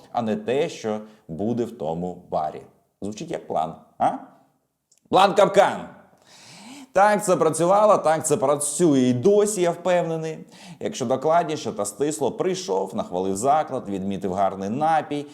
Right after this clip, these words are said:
інтер'єр, інтер'єр, страви, ну і дівчину трохи підмаслить, не забудьте. Поспілкувавшись трішки, десь потрогав дівчину і згадав, що в мене вдома залишилась ще одна пляшечка такого вина,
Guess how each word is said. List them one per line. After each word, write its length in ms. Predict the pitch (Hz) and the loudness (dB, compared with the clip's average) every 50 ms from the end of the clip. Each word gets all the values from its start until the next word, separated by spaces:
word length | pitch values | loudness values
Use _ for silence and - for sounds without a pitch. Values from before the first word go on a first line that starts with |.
| - - _ | -20 -20 _
інтер'єр, 680 | - 82 - - - - 107 117 147 165 165 160 143 - - - - - - | -14 -14 -8 -6 -4 -2 -2 -2 0 0 0 0 -2 -4 -6 -10 -12 -8 -6
інтер'єр, 600 | 113 110 110 120 110 117 127 160 170 165 143 - | -6 -2 -2 -2 -2 -2 -2 0 0 -2 -2 -4
страви, 580 | - - - - 135 147 143 135 127 123 127 | -6 -6 -2 0 2 4 4 2 0 0 -2
ну 160 | 165 233 254 | -2 -2 -2
і 40 | 170 | 0
дівчину 500 | 123 104 120 139 - - - 101 101 92 | 0 0 0 0 -2 -2 -4 -4 -4 -4
трохи 340 | - 120 127 123 - 117 107 | -2 -2 -2 -2 -2 -4 -8
підмаслить, 800 | 107 - 104 82 98 92 92 92 95 95 - - 104 101 101 - | -8 -8 -8 -6 -4 -2 -2 -2 -2 -2 -4 -6 -8 -8 -6 -8
не 120 | 87 87 | -8 -6
забудьте. 540 | 82 92 87 80 76 82 80 76 - _ 78 | -4 -4 -6 -6 -6 -8 -10 -10 -10 _ -12
Поспілкувавшись 920 | 76 - - 113 107 - - 101 90 - 98 87 87 85 - - - 92 90 | -12 -8 -8 -8 -8 -6 -6 -6 -6 -4 -2 0 0 0 -2 -4 -10 -12 -8
трішки, 460 | - 143 143 156 165 160 - 147 117 | -6 -6 -4 -4 -6 -8 -6 -6 -6
десь 180 | 92 92 90 | -4 -6 -6
потрогав 500 | - - 87 87 - 185 190 160 160 139 | -6 -8 -6 -4 -2 -2 0 0 -2 -2
дівчину 380 | 139 135 131 131 - 143 131 123 | -2 -4 -4 -4 -6 -6 -4 -4
і 40 | 113 | -2
згадав, 340 | 113 131 127 131 127 123 - | -2 -2 0 0 -2 -2 -2
що 100 | 131 123 | -6 -6
в 40 | |
мене 180 | 123 120 120 120 | -4 -4 -4 -4
вдома 300 | 117 120 127 123 120 110 | -2 -2 -2 -2 -2 -4
залишилась 460 | 104 113 117 120 120 120 113 110 107 | -4 -2 -4 -4 -4 -4 -4 -4 -4
ще 260 | - - - 180 175 | -6 -4 0 0 0
одна 180 | 170 156 160 156 | 0 0 0 -2
пляшечка 560 | 151 139 135 135 135 135 139 131 - - 127 | -2 0 0 0 0 -2 -4 -10 -8 -8 -6
такого 380 | 127 127 127 127 127 120 123 120 | -6 -6 -4 -2 -2 0 0 -2
вина, 380 | 123 123 123 127 127 123 123 | -2 -2 -2 0 -2 -2 -2